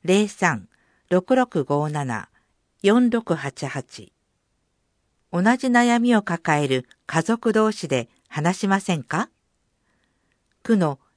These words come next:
引きこもり相談支援員も参加します。日時、三月一日土曜、十四時から十六時。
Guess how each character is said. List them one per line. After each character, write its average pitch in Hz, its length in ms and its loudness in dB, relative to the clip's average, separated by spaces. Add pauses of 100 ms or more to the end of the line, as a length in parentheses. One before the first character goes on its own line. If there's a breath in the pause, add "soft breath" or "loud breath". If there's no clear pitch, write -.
引 - 120 -20
き 240 140 -2
こ 247 120 2
も 226 140 2
り 220 120 -2
相 220 260 2
談 220 240 2
支 208 200 -4
援 202 220 2
員 127 220 -4
も 113 280 -6
参 147 300 -4
加 135 140 -8
し - 160 -12
ま 117 120 -4
す。 - 240 -20 (1400)
日 202 340 -4
時、 104 240 -12 (720)
三 254 360 0
月 165 240 -4 (160)
一 147 120 -6
日 139 460 -8 (240)
土 147 160 -2
曜、 165 380 0 (680)
十 214 380 0
四 165 180 2
時 160 140 -8
か 117 180 -6
ら 104 160 -6 (120)
十 160 220 -2
六 156 300 -4
時。 - 220 -12